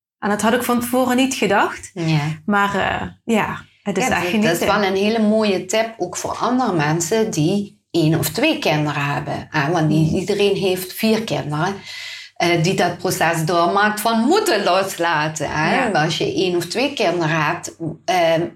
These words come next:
Speaker 2: ja, moet je je eerst nog wel eens bewust worden van het feit dat het beter is om los te laten.
Speaker 1: Ja.
Speaker 2: Tenminste, dat lijkt me zo.
Speaker 1: Ja.
Speaker 2: Hè? Als iemand dat niet wil, is dat ook een keuze. Dat staat iedereen vrij.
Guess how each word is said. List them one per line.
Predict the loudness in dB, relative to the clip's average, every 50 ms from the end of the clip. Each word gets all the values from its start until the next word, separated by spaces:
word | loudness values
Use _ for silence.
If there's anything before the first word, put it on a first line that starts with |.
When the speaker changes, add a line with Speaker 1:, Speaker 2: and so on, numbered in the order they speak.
| -8 -4
Speaker 2:
ja, | -2 0 0 0
moet | 0 0 0 -2 -2 -2
je | -2 -2
je | 0 0 0 0
eerst | 0 0 0 0 -2
nog | -2 -2 -2 -2
wel | -2 -2 0 0
eens | 0 0 -2 -4 -4
bewust | -4 -2 0 2 2 0 0 -2 -2
worden | 0 2 2 4 4 2 0 0
van | 0 0 0
het | 0 -2 -2
feit | -2 0 0 2 0 0 -4 -8 -10 -6 -2
dat | 0 2 2
het | 2 0 0
beter | 2 2 2 2 0 -2 -2 -2
is | -2 -2 -2
om | -2 0 0 2
los | 2 0 0 -2 -4 -4
te | -4 -2 -2
laten. | -2 -4 -4 -6 -8 -10 -6 -2 0
Speaker 1:
Ja. | 2 2 2 0 -4 -6 -10 -12 -14 -16 -20 -20 -20 _ _
Speaker 2:
Tenminste, | _ -4 -2 0 2 4 4 2 2 0 0 0 0 0 -2 -4 -10 -18 -20 _ _ _ _ _ _ _
dat | -10 -4 -2 0 2 2 2 0 -2 -8 -6 -2
lijkt | 0 0 0 0 0 -2
me | -2 -2 -2 -4
zo. | -4 -6 -6 -8 -10 -12 _ _
Speaker 1:
Ja. | -4 -2 -2 0 -2 -2 -4
Speaker 2:
Hè? | -4 -2 0 2 2
Als | 2 2 0 0
iemand | 0 0 2 0 0
dat | 0 0 0 0
niet | 0 2 2 2 0
wil, | 2 2 2 2
is | 2 0 -4 -4 -4
dat | -4 -4 -2
ook | -2 -2 0 0
een | -2 -2 -2
keuze. | -2 0 0 2 2 2 2 2 0 0 0
Dat | 0 -2 -2 -4
staat | -4 -4 -4 -4 -2
iedereen | 0 0 0 0 2 0 0 0 0
vrij. | -2 -2 0 0 0 0 -2 -4 -6